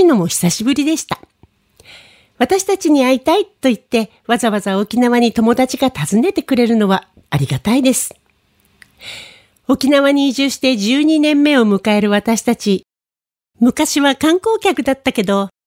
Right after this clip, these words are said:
いつしか沖縄で暮らすようになった私たち。沖縄にいることにすっかり慣れてしまって、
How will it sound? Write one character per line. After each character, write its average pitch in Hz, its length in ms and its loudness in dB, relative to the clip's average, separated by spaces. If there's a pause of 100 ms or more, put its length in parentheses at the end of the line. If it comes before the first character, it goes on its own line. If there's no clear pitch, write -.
(200)
い 349 40 2
つ 240 160 -2
し - 100 -6
か - 240 -2
沖 294 220 -4
縄 302 240 0
で 277 100 -4
暮 262 180 -2
ら 403 60 0
す 427 140 0
よ 453 140 4
う - 40 2
に 302 80 4
な 220 120 0
っ - 60 -10
た 175 120 -4
私 180 320 0
た 160 160 -2
ち。 - 240 -6 (1080)
沖 254 220 0
縄 294 240 4
に 285 120 2
い 285 40 2
る 294 100 -2
こ 302 100 -2
と 285 140 -2
に 254 140 0
す - 140 -6
っ - 20 -16
か - 240 -4
り 427 180 4
慣 302 80 2
れ 277 120 0
て 240 120 -2
し 226 140 -4
ま 220 100 2
っ 208 60 -2
て、 208 320 -4